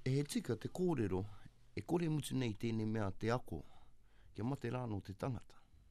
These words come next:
Ka hoki aku mahara ki tētahi kaupapa i whakāhua tia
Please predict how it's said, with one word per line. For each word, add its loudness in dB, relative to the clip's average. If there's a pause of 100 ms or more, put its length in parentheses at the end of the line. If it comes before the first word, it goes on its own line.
(1040)
Ka -2
hoki 0
aku 2
mahara 4 (100)
ki -6
tētahi 2
kaupapa 0
i 0 (180)
whakāhua 0
tia -2